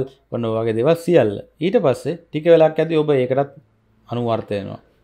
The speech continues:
ඊට පස්සේ ඔබ හුස්ම ඉහළ පහළ ගන්න හැටි හිතන්න. ඊට පස්සේ ඔබටම දැනෙනවා ඔබ ගැන තුළ ඔබේ මනස තුළ යම්කිසි හිස් බවක්. අන්න ඒ හිස් බව දැනෙන වෙලාවේ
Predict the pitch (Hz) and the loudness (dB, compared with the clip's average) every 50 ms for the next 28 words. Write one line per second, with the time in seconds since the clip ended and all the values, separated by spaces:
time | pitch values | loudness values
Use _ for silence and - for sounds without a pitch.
0 | _ _ 196 226 262 202 143 - - 110 139 - _ _ _ _ _ - 120 131 | _ _ -2 0 2 2 0 0 -2 -8 -10 -10 _ _ _ _ _ -6 -2 -2
1 | 147 143 - 123 120 117 - - 117 113 123 131 _ _ _ - 113 107 135 131 | -2 -4 -2 -6 -8 -8 -8 -8 -6 -6 -8 -10 _ _ _ -12 -8 -6 -4 -4
2 | 123 113 - 117 120 113 113 110 110 107 110 110 107 110 110 - 113 107 95 - | -6 -6 -6 -8 -6 -6 -8 -6 -8 -8 -8 -8 -8 -10 -10 -10 -10 -12 -12 -12
3 | - 104 - 135 - _ _ _ _ _ _ 135 143 180 180 165 135 127 127 - | -14 -16 -16 -16 -20 _ _ _ _ _ _ -8 -4 -4 -4 -4 -4 -6 -10 -10
4 | _ _ _ _ _ - 110 117 143 180 196 185 190 180 165 147 143 139 139 127 | _ _ _ _ _ -2 -2 0 2 2 2 2 2 2 2 2 2 2 2 0
5 | 120 113 110 107 113 135 - _ _ _ _ - 123 117 131 131 131 131 131 123 | -2 -2 -2 -4 -6 -8 -12 _ _ _ _ -4 0 2 2 0 2 0 -4 -4
6 | 135 127 - _ - 127 120 139 143 - _ _ - 110 139 156 135 113 110 120 | -6 -10 -8 _ -2 0 0 0 -2 -6 _ _ -8 -2 0 0 0 0 -2 -2
7 | 147 143 - 170 170 170 127 107 107 113 131 147 147 175 160 160 190 175 123 110 | -4 -4 -4 0 0 0 0 0 -2 -2 -4 -2 -4 -6 -4 -4 -2 -2 -2 -4
8 | 110 - - 160 147 - - - - 107 101 104 - - _ _ _ _ _ _ | -6 -6 -6 -8 -8 -8 -2 0 0 2 2 -2 -6 -10 _ _ _ _ _ _
9 | 123 127 143 135 127 120 120 127 120 - - 135 127 113 113 113 123 131 123 120 | -4 -4 -2 -2 -2 -2 -2 -4 -6 -2 0 0 2 2 0 -2 -2 -2 -2 -2
10 | 127 131 120 107 98 117 - | 0 0 0 -2 -2 -6 -10